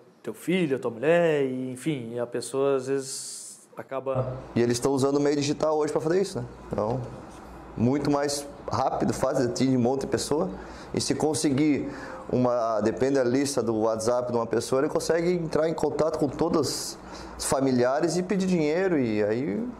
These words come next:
Speaker 2: acontece o, a
Speaker 1: Acontece.
Speaker 2: grande fraude.
Speaker 1: Aham.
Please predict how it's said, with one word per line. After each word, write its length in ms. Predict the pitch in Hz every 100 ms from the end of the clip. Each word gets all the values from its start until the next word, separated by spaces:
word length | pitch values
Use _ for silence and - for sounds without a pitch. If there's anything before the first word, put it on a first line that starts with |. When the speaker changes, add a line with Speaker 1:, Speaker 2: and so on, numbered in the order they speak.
| - - - - - - - -
Speaker 2:
acontece 520 | - 76 151 147 -
o, 140 | 143 139 151 - - - - -
a 40 | 113
Speaker 1:
Acontece. 260 | - 120
Speaker 2:
grande 200 | 123 139
fraude. 400 | 135 120 101 90
Speaker 1:
Aham. 400 | 110 101 104 101